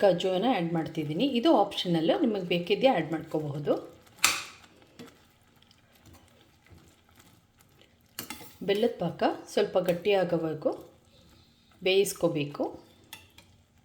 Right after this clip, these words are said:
ಈಗ ಬೆಲ್ಲದ ಪಾಕದಲ್ಲಿ ಕಡಲೆ ಬೀಜದ ಪುಡಿ, ಕೊಬ್ಬರಿ ಮತ್ತು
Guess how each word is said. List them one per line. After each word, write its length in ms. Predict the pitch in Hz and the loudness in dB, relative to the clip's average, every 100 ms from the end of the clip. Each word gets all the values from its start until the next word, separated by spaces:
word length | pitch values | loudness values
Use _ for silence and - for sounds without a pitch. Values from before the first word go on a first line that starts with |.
| _ _ _ _ _ _ _ _ - - - - - - - - - - - - - - - 196 | _ _ _ _ _ _ _ _ -20 -20 -20 -20 -20 -20 -20 -20 -20 -20 -20 -20 -20 -18 -8 -4
ಈಗ 140 | 180 190 302 - - - 196 | -2 2 0 0 -14 -2 0
ಬೆಲ್ಲದ 300 | 196 202 - 170 | 2 0 0 -2
ಪಾಕದಲ್ಲಿ 500 | 170 170 165 208 453 - - - - - - - - - - - - - - - - - - | 0 -2 0 0 0 -2 -14 -20 -20 -20 -20 -20 -20 -20 -20 -20 -20 -20 -20 -20 -20 -18 -2
ಕಡಲೆ 240 | 196 185 202 | 0 2 2
ಬೀಜದ 300 | 180 175 175 - | 2 0 -2 -2
ಪುಡಿ, 200 | 170 220 381 - | -2 0 0 2
ಕೊಬ್ಬರಿ 400 | 180 170 180 262 - - - - | 0 0 0 -2 -2 -12 -18 -14
ಮತ್ತು 220 | 180 170 | -10 -2